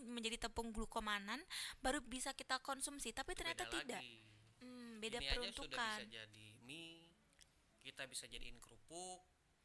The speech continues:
Speaker 1: Tepung porang?
Speaker 2: Bisa.
Speaker 1: Kalau jadi kerupuk diapain ya?
Speaker 2: Eh, campur dengan terigu lain.
Speaker 1: Campur dengan terigu
Speaker 2: Ya.
Speaker 1: lain. Oke.
Speaker 2: Campur dengan olahan yang lain.
Speaker 1: Uh-uh.
Speaker 2: Jadi.
Speaker 1: Oke.
Speaker 2: Jadi sekarang itu <clears throat>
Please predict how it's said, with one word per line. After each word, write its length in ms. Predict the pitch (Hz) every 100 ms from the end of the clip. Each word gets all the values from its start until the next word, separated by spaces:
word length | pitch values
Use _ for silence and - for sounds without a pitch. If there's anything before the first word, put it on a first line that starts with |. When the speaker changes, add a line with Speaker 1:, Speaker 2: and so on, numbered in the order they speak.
| - -
Speaker 1:
Tepung 240 | - 277
porang? 380 | 240 349 269 202
Speaker 2:
Bisa. 460 | 262 370 - - - - - - -
Speaker 1:
Kalau 240 | - 269 285
jadi 180 | 262 269
kerupuk 380 | 311 302 -
diapain 400 | 403 381 - 339
ya? 160 | 294 208 214 - -
Speaker 2:
Eh, 220 | 208 -
campur 380 | - 135 123 131
dengan 200 | 127 123
terigu 260 | 117 117 113
lain. 400 | 107 127 113 110 110 -
Speaker 1:
Campur 320 | - 247 240
dengan 160 | 254 254
terigu 240 | 226 220
Speaker 2:
Ya. 80 | 233
Speaker 1:
lain. 380 | 220 226 233 339 466 - - -
Oke. 460 | 226 - 247 294 427
Speaker 2:
Campur 320 | 123 117 139
dengan 240 | 135 120 117
olahan 380 | 117 113 113
yang 160 | 117 113
lain. 240 | 110 127 185
Speaker 1:
Uh-uh. 140 | - 254
Speaker 2:
Jadi. 220 | 311 - - - - - - -
Speaker 1:
Oke. 180 | - - 240
Speaker 2:
Jadi 220 | 147 202 208
sekarang 380 | - 170 170 170
itu 220 | 175 214 226 - -
<clears throat> 240 | 185 170